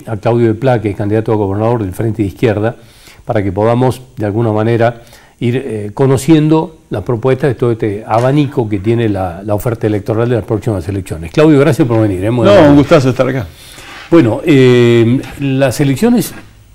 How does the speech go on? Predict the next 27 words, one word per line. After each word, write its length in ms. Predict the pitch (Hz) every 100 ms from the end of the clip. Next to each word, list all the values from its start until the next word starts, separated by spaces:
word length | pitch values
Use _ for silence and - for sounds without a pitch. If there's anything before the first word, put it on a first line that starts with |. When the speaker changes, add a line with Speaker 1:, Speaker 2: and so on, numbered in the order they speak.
| -
Speaker 1:
digamos, 420 | 110 113 127 117
inicia 560 | 107 127 135 - 101
este, 520 | 101 101 113 95 87 90
este, 640 | - 92 92 - - 101 - - -
este 200 | 98 104
ciclo 560 | - 113 - 117 139 143 - - - - _
con 440 | 131 135 151 156 - -
algunas 400 | 127 147 208 151
frases 580 | - 170 - 151 151 -
que 140 | -
de, 600 | 104 104 101 95 95 92 92 95 107 -
de 540 | 120 101 107 98 - _
como 180 | - 107
cierto 340 | - 143 143
hartazgo 440 | 113 104 139 110 127
de 60 |
la 100 | 98
gente 340 | 80 113 110 104
con 400 | 101 110 110 110 - - -
la 80 | 101
dirigencia, 600 | 104 104 117 104 95 104
con 120 | 101
la 60 |
política 640 | 101 101 101 101 92 90 95
y 40 |
con 200 | 92 92
todo. 320 | 90 87 87